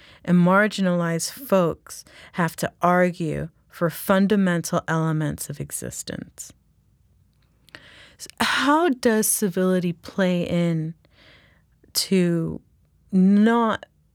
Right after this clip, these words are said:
having the opportunity or being given the grace to tell one's own story? Because the oppressors are the ones,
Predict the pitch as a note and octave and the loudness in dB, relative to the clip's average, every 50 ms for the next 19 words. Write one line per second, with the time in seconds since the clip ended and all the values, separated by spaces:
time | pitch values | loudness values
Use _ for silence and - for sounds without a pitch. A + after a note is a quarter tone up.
0 | _ _ _ _ - - - - - - F#3 F#3+ F#3+ F#3+ F#3+ F#3 F3+ F3+ F3 E3+ | _ _ _ _ -12 -12 -10 -10 -6 -4 -2 0 0 2 2 2 2 2 0 -2
1 | - - E3+ E3 - E3+ D#3+ - - - G3 F#3+ F#3 F#3 F#3 F3 F3 E3+ E3+ F3 | -2 -4 -6 -6 -6 -8 -8 -8 -6 -2 0 0 2 0 0 -2 -4 -4 -6 -6
2 | - - - E3+ E3 - - F#3 F3+ F3+ F#3 F3+ F3+ F3 E3 F#3 E3+ F3 F3 F3 | -8 -6 -6 -6 -6 -4 -2 -2 0 0 0 0 -2 -2 -2 -2 -2 0 0 0
3 | E3+ D#3+ E3 - _ - - E3+ F3 F3 F#3 F#3+ F#3+ F3+ F3 E3+ - - - - | -2 -4 -6 -10 _ -8 -6 -4 -2 0 0 2 0 0 -2 -4 -6 -6 -6 -6
4 | - - _ _ _ - - - - - _ - - F#3 F3 - - - - F#3 | -8 -8 _ _ _ -20 -20 -20 -20 -20 _ -6 -6 -6 -4 -4 -6 -6 -2 -2
5 | E3+ E3 D#3+ D#3+ D#3+ F3 F3 E3+ E3+ E3+ E3 D#3+ - - _ - D#3+ D#3+ D#3+ D#3 | -2 -2 -4 -4 -4 -2 0 0 0 0 0 -2 -4 -8 _ -6 -4 -2 -2 -2
6 | D#3 D#3 D#3+ D#3+ - _ _ _ - - - - - - E3 D#3+ D#3+ D#3 D#3 - | -4 -6 -6 -8 -12 _ _ _ -12 -8 -6 -6 -4 -2 -2 -2 -2 -2 -6 -6
7 | - - F3+ - _ _ - - - _ _ _ - F#3 E3+ - - - - F3 | -8 -10 -12 -14 _ _ -20 -20 -20 _ _ _ -4 -4 -4 -4 -6 -4 -2 0
8 | E3+ E3 D#3+ D#3+ D#3+ - - - _ _ _ _ - - F3 F3+ E3+ E3 - - | 0 0 -2 -2 -4 -6 -8 -10 _ _ _ _ -10 -6 -4 -4 -4 -4 -8 -14
9 | - - - D4 F4+ - - - F3+ D#3+ D#3+ D#3+ D#3 - E3+ - - - _ _ | -10 -2 -2 0 0 0 -2 -2 -2 -2 -2 -6 -8 -8 -10 -10 -12 -14 _ _
10 | _ _ _ _ _ _ _ _ _ E3 E3+ D#3+ D#3+ D#3+ D#3+ E3 F3+ F3+ F3 E3+ | _ _ _ _ _ _ _ _ _ -4 -2 -2 -2 -2 0 0 0 2 2 2
11 | E3 E3 D#3+ D#3+ D#3+ D#3 D#3+ E3 - - - | 0 0 -2 -4 -6 -8 -10 -12 -14 -18 -18